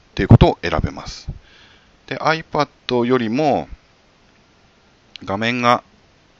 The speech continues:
広いので、検索も、あ、ごめんなさい、iPhoneよりも検索がしやすいというところもいいですね。私は漫画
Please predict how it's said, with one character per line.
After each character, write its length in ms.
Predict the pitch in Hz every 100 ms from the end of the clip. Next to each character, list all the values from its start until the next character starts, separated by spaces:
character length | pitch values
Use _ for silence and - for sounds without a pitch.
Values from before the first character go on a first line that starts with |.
| _ _ _ _ _ _
広 440 | - - 113 131 120
い 40 |
の 120 | 87
で、 320 | 82 120 98 - _ _ _ _ _ -
検 260 | 131 123
索 220 | - 117 131
も、 180 | 190 - _ _ _ _ _
あ、 100 | 104
ご 100 | 85
め 60 | 101
ん 20 |
な 60 | 85
さ 140 | 85
い、 220 | - 165
iPhone 200 | 160 156
よ 120 | 147
り 80 | 143
も 240 | 143 180 - _ _ _ _
検 240 | - 101 92
索 240 | 87 -
が 160 | 101 120 - _ _ _ _ _ _
し 200 | - -
や 100 | 85
す 140 | - 71
い 80 |
と 200 | - - - - _ _ - - _
い 60 | 123
う 100 | 127
と 100 | 127
こ 100 | 143
ろ 60 |
も 140 | 110 76
い 60 |
い 40 | 73
で 80 | -
す 140 | -
ね。 180 | 101 113 - - _ _ _ _ _ _ _ _ _ _ _ _ _ _ _ _ _ _ -
私 220 | 95 -
は 80 | 95
漫 440 | 95 90 98 101
画 220 | 101 98